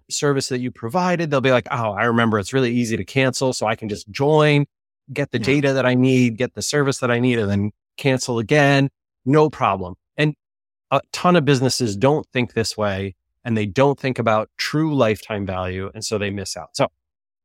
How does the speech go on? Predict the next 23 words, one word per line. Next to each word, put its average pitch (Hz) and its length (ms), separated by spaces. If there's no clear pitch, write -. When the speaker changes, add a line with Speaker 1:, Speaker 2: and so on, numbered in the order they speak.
Speaker 1:
both 202 220
sides, - 640
right? 127 260
Too 208 160
sophisticated, 185 920
not 98 180
worth 101 240
it. 98 120
Just - 260
too 156 120
much 135 200
effort 110 340
for 123 100
the 110 80
data. 101 240
And 165 120
then 180 140
not 196 220
sophisticated 175 640
enough, 254 320
not 160 220
thinking 180 600
big 185 320